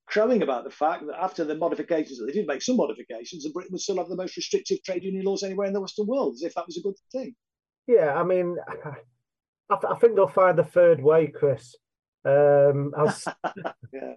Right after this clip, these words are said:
Speaker 2: as, uh, as
Speaker 1: Well, it's a
Speaker 2: Tony
Speaker 1: neoliberal way. It's not really a third way. I mean, these,
Speaker 2: <laughs>
Speaker 1: these, these guys are neoliberals to the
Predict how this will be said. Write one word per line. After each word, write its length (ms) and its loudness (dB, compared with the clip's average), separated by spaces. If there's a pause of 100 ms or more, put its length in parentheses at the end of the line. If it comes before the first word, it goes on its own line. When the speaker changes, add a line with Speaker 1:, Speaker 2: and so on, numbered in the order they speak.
(460)
Speaker 2:
as, 300 -6
uh, 240 6 (540)
as 280 2
Speaker 1:
Well, 140 6
it's 100 2
a 100 4
Speaker 2:
Tony 20 0
Speaker 1:
neoliberal 540 4
way. 200 4
It's 100 -2
not 120 2
really 140 6
a 20 -2
third 300 2
way. 240 2
I 60 2
mean, 160 2
these, 180 0
Speaker 2:
<laughs> 100 -4
Speaker 1:
these, 180 -2
these 220 -4
guys 300 -2
are 100 -4
neoliberals 840 -4
to 80 -12
the 100 -4